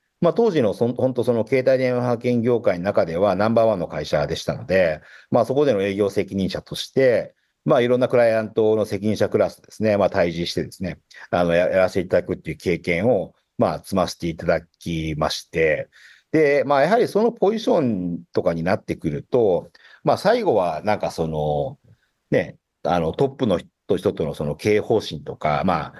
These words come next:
会社に対する考え方とかの、まあ、ズレが出-、出たら、もうそれは、その、まあ、そ-、そこはそのね、オーナーの会社なわけですから、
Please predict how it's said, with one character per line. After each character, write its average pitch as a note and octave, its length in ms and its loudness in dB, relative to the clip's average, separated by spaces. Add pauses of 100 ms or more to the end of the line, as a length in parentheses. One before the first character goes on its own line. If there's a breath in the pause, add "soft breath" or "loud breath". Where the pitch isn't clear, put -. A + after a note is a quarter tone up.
(140 loud breath)
会 F#3+ 200 2
社 F#3+ 160 0
に - 100 -4
対 A2 180 2
す - 140 -8
る D2+ 220 -10
考 G2+ 120 -2 (120)
え F2+ 60 2
方 F2+ 200 2
と D#2+ 80 -6
か D2 340 -4 (100)
の、 A2 260 0
ま A2+ 80 0
あ、 - 220 -8 (340 soft breath)
ズ F2+ 160 0
レ D3+ 80 2
が C3 100 2
出-、 G#2+ 180 -6 (120)
出 B2+ 120 2
た A2 140 0
ら、 - 240 -16 (400)
も G#2 140 2
う - 20 0
そ E3 100 2
れ F3 100 0
は、 E3+ 360 2 (160 loud breath)
そ A#2 180 0
の、 F2+ 640 0
ま G#2 100 0
あ、 - 20 -4
そ-、 - 240 -6 (160)
そ B2 180 -4
こ E3 120 2
は A2+ 160 2
そ F2+ 120 -6
の D2 240 -6
ね、 G2 260 -2
オ G2 140 2
ー - 20 0
ナ G#2+ 100 2
ー - 20 2
の A2 100 0
会 D#2 160 -4
社 D#2+ 120 -2
な D#2+ 100 0
わ E2 80 0
け D#2 120 -8
で B1+ 100 -10
す - 100 -18
か - 120 -12
ら、 C#2 220 -8